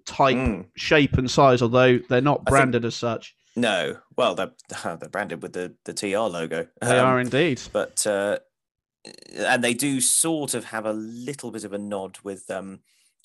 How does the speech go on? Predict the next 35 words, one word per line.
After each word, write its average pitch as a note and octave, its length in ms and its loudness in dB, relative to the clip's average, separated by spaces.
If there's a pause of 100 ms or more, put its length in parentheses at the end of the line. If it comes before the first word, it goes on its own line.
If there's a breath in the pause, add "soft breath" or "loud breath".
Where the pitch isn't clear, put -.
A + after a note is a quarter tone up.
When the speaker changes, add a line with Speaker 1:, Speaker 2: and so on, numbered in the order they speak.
Speaker 2:
a - 40 -14
flick - 380 -8
above G2 260 -6
the G2+ 120 -8
eye F#2 220 -6
that E2 160 -14
looks - 320 -10
suspiciously, - 1000 -6
but - 360 -8
not G#2 200 -10
copyright E2+ 600 -12
breakingly, E2+ 560 -12
like E2 260 -14
the F2+ 80 -18
Nike E2 300 -14
logo. - 380 -10 (440)
Speaker 1:
Oh, B3+ 220 -4
yeah. F4+ 300 2
I G3 120 2
hadn't F#3+ 160 -2
noticed - 380 -4
that D3 160 0
before. C3 400 -2
Speaker 2:
<laughs> - 880 -8
Speaker 1:
Good A#3+ 120 -2
Speaker 2:
No, C#3+ 180 8
I E3 80 10
hadn't. E3 160 6
I've, B2 160 4
Speaker 1:
eyes. A#2 120 4
Speaker 2:
I've A#2+ 180 2
just D3+ 360 2
noticed C#3 440 -2
that F#2+ 180 0
now. F#2+ 320 -6